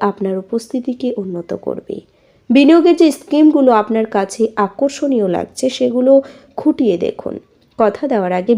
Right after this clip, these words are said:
বিশেষজ্ঞের পরামর্শ নিন। আপনার ব্যক্তিগত তরফে একটি গুরুত্বপূর্ণ উন্নতি ঘটবে, যা আপনার এবং আপনার পুরো পরিবারের জন্য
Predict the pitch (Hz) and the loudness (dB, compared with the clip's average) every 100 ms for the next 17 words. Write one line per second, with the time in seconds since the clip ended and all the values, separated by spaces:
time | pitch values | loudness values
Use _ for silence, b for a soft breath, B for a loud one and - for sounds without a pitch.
0 | 254 254 320 311 277 269 269 208 175 175 | 0 0 0 0 -2 0 0 0 0 -2
1 | 175 - 190 180 - - b b b b | -8 -8 -8 -8 -10 -12 b b b b
2 | - 226 226 254 226 247 247 311 302 294 | -4 -2 2 2 4 4 2 0 2 0
3 | 285 226 214 226 226 254 - 214 - 220 | 0 2 2 2 -2 -4 0 -2 -2 -6
4 | 214 220 240 - 277 277 269 269 269 262 | 0 0 0 -4 -6 -4 -2 0 0 -2
5 | 269 277 240 180 - - - - b b | -4 -8 -4 -4 -4 -6 -6 -10 b b
6 | b - 220 214 202 247 254 269 - 196 | b -4 0 2 0 0 0 0 0 0
7 | 202 202 - 202 208 196 - 277 302 302 | 0 -2 -2 -2 0 -4 -2 0 2 2
8 | 208 190 190 175 180 175 196 180 | 2 2 0 -2 -4 -6 -6 -6